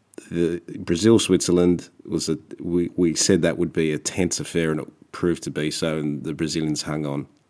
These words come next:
got the result. They deserved the result, but they were, you know, they were tested. And, um, uh, we've just seen Portugal versus Uruguay, and the first half was, um, as we said, that, that was gonna be tight as well, but, um,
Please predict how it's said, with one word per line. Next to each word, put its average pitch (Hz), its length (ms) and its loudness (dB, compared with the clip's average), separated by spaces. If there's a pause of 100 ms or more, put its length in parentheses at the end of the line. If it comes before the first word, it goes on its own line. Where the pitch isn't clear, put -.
(100)
got - 180 0
the 80 80 0
result. 78 420 -2 (360)
They 95 100 4
deserved 95 380 4
the 82 80 2
result, 80 280 2
but - 180 -4
they 85 140 2
were, 82 200 2
you 90 80 2
know, 80 100 0
they 98 140 4
were 98 80 4
tested. 80 440 -4 (440)
And, 87 560 0
um, 90 480 0 (120)
uh, 90 120 -4 (280)
we've 87 200 -6
just 95 180 2
seen 90 240 4
Portugal 90 640 0 (120)
versus 82 520 0
Uruguay, 90 520 4 (420)
and 82 720 2 (320)
the 113 80 -14
first 117 260 4
half 101 300 4
was, 87 340 2
um, 87 600 2
as 90 120 -2
we 85 80 -6
said, 92 140 0
that, 87 80 2
that 90 160 6
was 90 180 4
gonna 95 120 6
be 87 100 4
tight 92 320 2
as 82 120 -2
well, 87 300 2
but, 87 380 -4
um, 82 400 -2